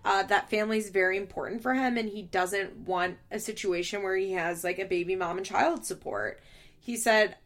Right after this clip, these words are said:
here's the part where I was like, "Ugh," even if maybe what he's saying is true, when he said it's a man's biggest fear to have child support. <laughs>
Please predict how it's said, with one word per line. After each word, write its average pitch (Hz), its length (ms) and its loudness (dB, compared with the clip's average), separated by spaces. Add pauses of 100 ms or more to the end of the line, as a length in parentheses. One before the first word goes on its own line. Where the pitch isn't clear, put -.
(1040)
here's 415 360 8
the 403 80 -2
part 277 260 4
where 233 80 2
I 226 60 4
was 208 100 0
like, 190 180 -4
"Ugh," 135 680 -4
even 220 260 0
if 208 120 0
maybe 190 340 0
what 190 180 0
he's 185 140 0
saying 180 200 0
is 170 140 -6
true, 185 320 -2
when 196 120 0
he 180 80 -2
said 180 160 -2
it's 190 160 -2
a 185 40 -2
man's 175 440 -2
biggest 180 460 -2
fear 170 200 0
to 202 80 -4
have 175 220 0
child 160 400 0
support. 220 600 -2
<laughs> - 60 -18